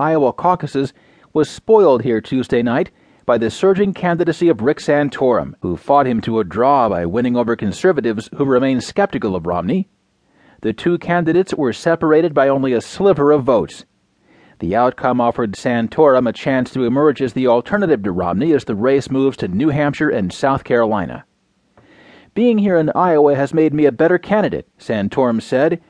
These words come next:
arriving at a caucus in Clive, where he urged Republicans to vote their conscience.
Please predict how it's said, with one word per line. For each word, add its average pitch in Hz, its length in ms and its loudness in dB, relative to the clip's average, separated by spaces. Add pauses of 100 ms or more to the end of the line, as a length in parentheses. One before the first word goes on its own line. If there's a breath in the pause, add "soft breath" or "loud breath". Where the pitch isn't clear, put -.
(120)
arriving 120 420 0
at 113 60 -2
a 104 60 -2
caucus 135 520 -2
in 95 120 -2
Clive, 151 640 0
where 101 200 -4
he 120 180 -2
urged 127 260 -2
Republicans 127 640 -2
to 120 160 -4
vote 110 280 0
their 147 140 2
conscience. 123 720 -6